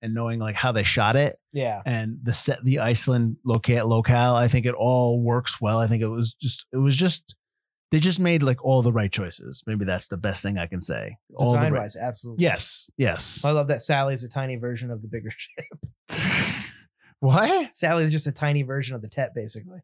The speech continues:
Speaker 1: Oh, right. Oh, yeah, no, I, yeah,
Speaker 2: <laughs>
Speaker 1: yeah, I know. So, you know, speaking of that, let me read this note, and le-, I want you to, I want you to, <laughs> I wanna get your thought on this. "Jack and Vika symbolically represent the male and female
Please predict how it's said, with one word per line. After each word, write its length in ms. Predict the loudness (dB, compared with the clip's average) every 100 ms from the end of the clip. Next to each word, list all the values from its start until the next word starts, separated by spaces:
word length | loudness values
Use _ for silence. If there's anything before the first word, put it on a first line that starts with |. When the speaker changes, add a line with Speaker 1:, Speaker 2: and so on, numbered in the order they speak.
| _
Speaker 1:
Oh, 300 | 2 4 2
right. 200 | 0 -2
Oh, 240 | -4 -6 -12 -12
yeah, 120 | -10
no, 100 | -8
I, 380 | -8 -6 -4 -4 -6 -12 0
yeah, 380 | 2 4 4 2 0
Speaker 2:
<laughs> 80 | 2
Speaker 1:
yeah, 460 | 2 2 2 0
I 140 | 0 2
know. 300 | 2 2 0 -4 -16 -16 -4
So, 420 | 2 2 0 -4 0
you 120 | 2
know, 140 | 2
speaking 320 | 0 0 0
of 100 | 0
that, 220 | 0 -2 -2
let 80 | -2
me 100 | -2
read 220 | -2 -2
this 200 | -4 -4
note, 300 | -4 -6 -8
and 160 | -8 -8
le-, 120 | -8
I 80 | -8
want 420 | -6 0 0 0
you 120 | -4 -4
to, 100 | -4
I 60 |
want 220 | -2 0 0
you 60 |
to, 60 | -4 -6
<laughs> 60 |
I 80 | -6 -4
wanna 160 | -4 -2
get 140 | -4
your 140 | -2 -4
thought 300 | -2 0 0
on 140 | 0
this. 340 | 2 0 -2 -8 _ _ _ _ _ _ _ _ 0
"Jack 320 | 2 2 2
and 140 | 2
Vika 400 | 4 2 2 2
symbolically 680 | 2 2 2 2 2 2 2
represent 560 | 2 2 2 2 0 2
the 80 | 2
male 340 | 4 4 4
and 120 | 2
female 360 | 2 4 4